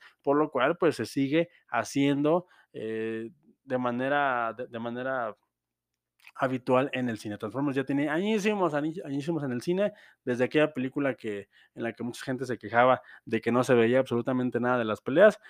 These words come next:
hasta el día de hoy. Así que ya estamos aquí ya después de seis, siete películas, qué sé yo, y pues bueno, vamos a ver cómo le va, pero creo que definitivamente va a recaudar taquilla, porque como les digo, nos gusta,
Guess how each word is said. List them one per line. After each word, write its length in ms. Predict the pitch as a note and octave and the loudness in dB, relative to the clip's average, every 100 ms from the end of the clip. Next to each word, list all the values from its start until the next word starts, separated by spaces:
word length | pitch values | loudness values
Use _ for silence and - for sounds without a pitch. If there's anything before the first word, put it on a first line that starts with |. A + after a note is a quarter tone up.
| - - | -14 0
hasta 360 | A#2 A#2+ A#2 | 0 2 0
el 120 | A2 | 0
día 200 | A2 B2 | 0 0
de 100 | A2+ | 0
hoy. 60 | G#2 | -2
Así 160 | G2 A#2+ | -6 -6
que 40 | |
ya 40 | |
estamos 260 | B2+ D3 C#3+ | -4 -4 -4
aquí 200 | - C#3+ | -2 2
ya 60 | C#3+ | 2
después 280 | C3+ C#3 | 2 0
de 180 | C#3+ C3 _ _ | 2 -2 _ _
seis, 480 | - - A#2+ A#2+ C3 | -16 0 2 2 0
siete 240 | C3+ B2 A#2+ | -2 -4 -6
películas, 480 | G#2+ A2+ B2 A#2 | -8 -8 -4 -4
qué 100 | - | -2
sé 100 | B2+ | 0
yo, 260 | B2 B2+ C3 _ _ - | 2 2 0 _ _ -10
y 260 | A2+ A#2 | -6 -6
pues 160 | A2 A#2 | -2 2
bueno, 180 | F3 G3 | 4 6
vamos 180 | G3 F#3+ | 6 4
a 20 | |
ver 80 | F#3 | 2
cómo 180 | G3+ | 4
le 120 | F#3 D#3 | 8 10
va, 260 | F#3+ B3 | 8 6
pero 280 | F3 D#3 D3 C3+ | 2 2 0 -4
creo 140 | E3 | -2
que 100 | G3 | 2
definitivamente 800 | E3 C#3+ C3+ C#3+ D#3 E3+ D#3+ F3+ | 2 0 -2 0 2 2 2 2
va 180 | D3+ D3+ | 4 4
a 20 | |
recaudar 520 | D3+ D3+ C3 B2+ C3 | 2 -2 0 0 -2
taquilla, 400 | - C#3 D3 F#3 | -4 -6 -2 -2
porque 220 | F#3 E3+ E3 | 0 0 0
como 200 | F3 F#3+ | 0 0
les 100 | A3+ | 2
digo, 200 | C#4 G#3+ | 2 2
nos 280 | G3 G3 | 0 0
gusta, 380 | A3 C#4+ B3 A3+ | 2 0 -2 -8